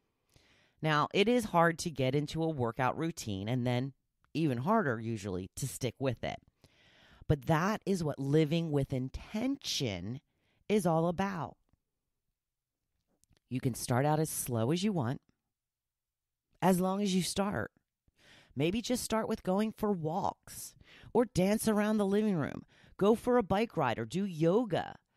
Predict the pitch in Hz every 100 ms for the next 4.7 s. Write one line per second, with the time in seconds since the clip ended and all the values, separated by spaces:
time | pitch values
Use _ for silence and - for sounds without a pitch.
0 | _ _ _ - - - 415 - 392 359
1 | 294 254 214 160 - 202 208 - 151 110
2 | - - 131 - - _ - _ _ _
3 | _ _ _ - 202 233 170 208 220 220
4 | 196 190 170 165 175 190 196